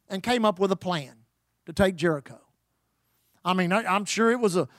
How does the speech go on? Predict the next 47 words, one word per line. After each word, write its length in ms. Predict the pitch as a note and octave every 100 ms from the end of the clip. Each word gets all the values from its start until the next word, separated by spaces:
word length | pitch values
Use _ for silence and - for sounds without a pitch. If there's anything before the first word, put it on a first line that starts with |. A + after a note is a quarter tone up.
| _ -
you 100 | A3
know, 160 | G3+ G#3
it 80 |
was 160 | G#3 E3+
an 60 | F3+
intimidating 640 | F3 A#3 A3 A3 A3+ A3
city. 340 | - C4+ C4+
The 80 | G#3+
Bible 300 | F3+ G#3 G#3+
says 180 | - G#3
they 140 | G#3+
could 160 | F#3+ F#3
run 160 | G#3+ G3+
three 180 | G#3
chariots 480 | G#3 - A3+ A3+ -
abreast 480 | G3 A3 C4+ A#3+ - - -
across 360 | F3 E3 G#3 G3+
the 80 | F#3+
tops 340 | G3 A3 -
of 80 | G#3+
the 60 | G3+
wall. 280 | A3 B3+
They 100 | A3+
were 120 | G3+ G#3
so 180 | A#3
wide. 380 | A3 A3 B3 D#4+ D#4+ _ _ _ _ _ _ _ _ _ A3
But 100 | B3+
when 140 | C4
he 160 | C4+ G4+
walked 400 | F#4+ G4 - D#4+
over 260 | F#4 D#4
there 440 | F#3 D3 B2+ D3+ - _ _ _ _ _
and 160 | A3+ A3
stood 500 | - - F4 C#4+ A3+
facing 460 | - E4+ C#4+ B3+ G#3+
Jericho 520 | C4 D#4 A#3+ A3+ G#3+
and 120 | G#3+
the 60 | G#3+
captain 420 | D4 F#4 - D4
of 40 |
the 120 | B3+
host 260 | A3 D4+ A#3
of 80 | B3
the 80 | G#3
Lord 340 | A#3 C4 A3
was 180 | F3+ C3
there, 340 | D3 B2 A#2